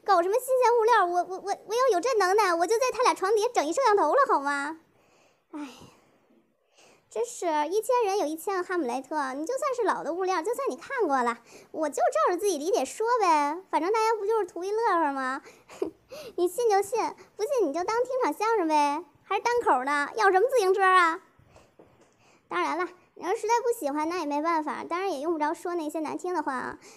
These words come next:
你关不关注我都不是个事儿，只要爱他们两个都就够了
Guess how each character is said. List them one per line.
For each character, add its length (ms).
你 80
关 180
不 60
关 200
注 120
我 140
都 120
不 120
是 80
个 120
事 100
儿， 160
只 120
要 60
爱 140
他 160
们 60
两 160
个 140
都 140
就 180
够 180
了 220